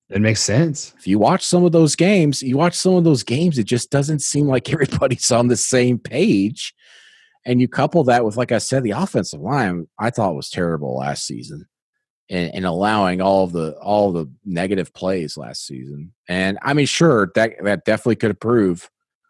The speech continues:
Speaker 2: Um, I don't see how it could get worse with, you know, with all five stars return. And if it does, that's crazy. But I just think that the teams above them are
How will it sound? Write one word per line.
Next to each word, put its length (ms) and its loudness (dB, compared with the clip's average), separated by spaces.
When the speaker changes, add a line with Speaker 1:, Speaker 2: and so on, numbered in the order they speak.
Speaker 2:
Um, 560 -2
I 60 -6
don't 180 -2
see 180 -2
how 260 2
it 80 -4
could 120 -6
get 180 0
worse 300 -2
with, 180 -8
you 80 -6
know, 100 -4
with 160 -8
all 100 0
five 260 -2
stars 300 -2
return. 460 -10
And 120 -12
if 160 -12
it 80 -12
does, 300 -2
that's 200 -12
crazy. 540 -6
But 240 -4
I 140 2
just 240 0
think 160 2
that 100 -2
the 60 -6
teams 340 -2
above 340 0
them 260 -4
are 320 -4